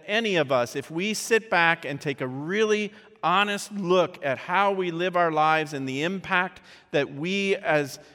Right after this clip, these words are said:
as a species, if you will, have had on creation has added to that decay. This is just one picture that I found of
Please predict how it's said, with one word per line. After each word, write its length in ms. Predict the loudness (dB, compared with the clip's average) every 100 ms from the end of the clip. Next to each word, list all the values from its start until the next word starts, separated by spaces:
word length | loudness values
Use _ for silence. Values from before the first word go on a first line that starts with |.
| _ _
as 220 | 0 0
a 180 | -2 -2
species, 920 | -6 -10 -8 -4 -4 -4 -4 -4 -4
if 160 | -8 -6
you 100 | -4
will, 280 | -2 -2 -2
have 180 | -4
had 360 | -4 -4 -2 0
on 140 | 0
creation 580 | -4 -6 -2 -2 -4 -6
has 260 | -4 -4 -6 -12 -10
added 560 | -4 0 2 0 -2 -10 -20 -20 _ _
to 100 | -6
that 260 | 0 0 0
decay. 520 | -12 -4 -4 -4 -10 _ _ _ _ _ _ _ _ _
This 220 | 0 0
is 200 | -2 -6
just 520 | -8 0 2 2 0 -14 -16
one 640 | -8 -2 0 0 -4 -8 -12 _ _ _
picture 540 | -6 -6 -6 -10 -10 -12 _ _ _ _ -6
that 100 | -2
I 140 | -2
found 360 | -4 -12 -12 -20 _ _ _ _ _ _ _ _ _ _ _ _ _
of 480 | 0 2 2 -4 -12